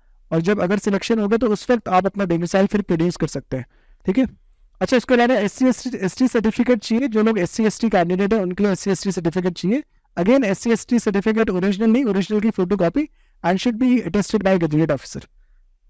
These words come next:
उसके अलावा फिर जो fourth, uh, document है, certificate from the principal of the current school, इसको हम बोलते हैं बोनाफाइड। ये बोनाफाइड बनता है जिस school में बच्चा पढ़ रहा है basically, वहाँ पर लिखा रहता है ना, "To whomsoever it may concern"।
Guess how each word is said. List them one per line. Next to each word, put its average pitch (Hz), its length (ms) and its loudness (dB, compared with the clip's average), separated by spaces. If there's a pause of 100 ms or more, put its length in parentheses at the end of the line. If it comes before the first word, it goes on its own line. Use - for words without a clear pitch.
(120)
उसके 214 200 0
अलावा 254 300 4
फिर 269 280 -2
जो 208 280 2
fourth, 254 520 -2
uh, 190 180 2
document 240 520 0
है, 240 120 4
certificate 226 580 2
from 220 180 0
the 220 160 2
principal 208 380 0
of 208 80 4
the 202 140 -4
current 196 340 -2
school, 214 240 0
इसको - 200 -4
हम 226 100 2
बोलते 185 220 0
हैं 196 100 0
बोनाफाइड। 185 440 0
ये 233 60 2
बोनाफाइड 190 420 0
बनता 170 260 -2
है 208 80 4 (220)
जिस 190 220 0
school 214 240 0
में 208 140 2
बच्चा 180 220 2
पढ़ 156 180 -2
रहा 160 120 0
है 156 60 -2
basically, 160 360 -4 (440)
वहाँ 165 140 2
पर 226 100 0
लिखा 214 220 4
रहता 208 220 0
है 294 40 -2
ना, 240 200 -4
"To 190 100 0
whomsoever 214 680 0
it - 140 -18
may 202 80 -4
concern"। 180 400 -6